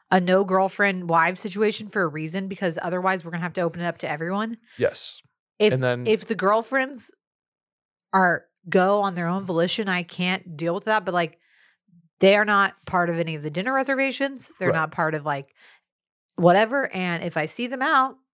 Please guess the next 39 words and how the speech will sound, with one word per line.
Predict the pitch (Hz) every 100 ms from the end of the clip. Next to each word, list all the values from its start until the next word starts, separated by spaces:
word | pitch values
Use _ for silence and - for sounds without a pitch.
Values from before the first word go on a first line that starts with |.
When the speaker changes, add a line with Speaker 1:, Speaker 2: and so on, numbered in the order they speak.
| _ 160
Speaker 1:
they're | 180 190
getting, | 202 202 180 -
y'all | 175 196 233
are | 240
all | 233
getting | 226 214
disinvited | 202 208 196 196 185 175
next | 135 - -
year. | - -
Speaker 2:
R-, | 185 -
eh, | 160 147
right. | 165 170 214 -
Yeah. | 165 127 113 -
That, | 123 139 -
that's | 139 -
a |
way | 151 143
to | 127
do | 139
it. | 143
You | 143
can | 151
also | 151 175 - 151
say, | - 151 143 135
like, | 123 113 - _ _ _ _ _ _ _ _ _ _ _ -
I, | 147 -
I, | 131 123
I, | 151 156
this, | - 135 151 - -
I, | 139 -
I | 123
know | 131 151 165 170 160 -
I | 127
can, | 131 117
I | 120
can | 123 117
feel | - - 202 147
this. | - - -
Like, | 190